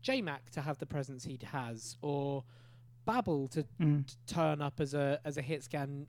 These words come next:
Speaker 1: as a decent hit scan player. And, like, something that's quite interesting about the way we've taken this year is that I have no idea who's playing for us this weekend.
Speaker 2: <laughs>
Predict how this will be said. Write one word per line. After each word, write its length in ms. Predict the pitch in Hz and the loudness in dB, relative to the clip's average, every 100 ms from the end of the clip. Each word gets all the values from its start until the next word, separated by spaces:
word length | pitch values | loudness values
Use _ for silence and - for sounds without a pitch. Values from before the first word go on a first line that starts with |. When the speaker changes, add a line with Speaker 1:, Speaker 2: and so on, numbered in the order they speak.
| 156 | -6
Speaker 1:
as 100 | 147 | -4
a 60 | |
decent 400 | 143 165 - - | -6 -8 -8 -4
hit 140 | 190 226 | -4 -4
scan 240 | 170 147 | -4 -4
player. 360 | 139 131 120 127 | -4 -4 -4 -6
And, 100 | 190 | -4
like, 360 | 208 208 - - - - - - - - - - - - - - - | -2 -2 -4 -14 -20 -20 -20 -20 -20 -20 -20 -20 -20 -20 -20 -16 -4
something 380 | - 254 262 | 0 0 0
that's 140 | 247 214 | -2 -2
quite 200 | 214 190 | -2 -2
interesting 480 | 226 233 196 202 185 | -2 -2 -4 -4 0
about 180 | 180 | 0
the 80 | 170 | 2
way 140 | 170 170 | 2 2
we've 200 | 180 180 | 0 0
taken 320 | 180 165 160 | -2 -2 -4
this 200 | 170 - | -4 -4
year 160 | 151 | -2
is 120 | 147 - | -2 8
that 180 | 151 - 143 | 6 6 2
I 140 | 202 | 2
have 240 | 190 214 | 4 0
no 260 | 190 196 208 | 2 4 6
idea 340 | 202 185 175 | 4 4 2
who's 180 | 147 143 | 2 0
playing 360 | - 151 139 131 | 2 4 4 0
for 140 | 139 | -4
us 120 | 127 - | -6 -4
this 220 | 127 - | -8 -8
weekend. 580 | 113 - 123 - - - - - - - - - | -12 -12 -16 -16 -18 -20 -20 -20 -20 -20 -20 -20
Speaker 2:
<laughs> 80 | - | 2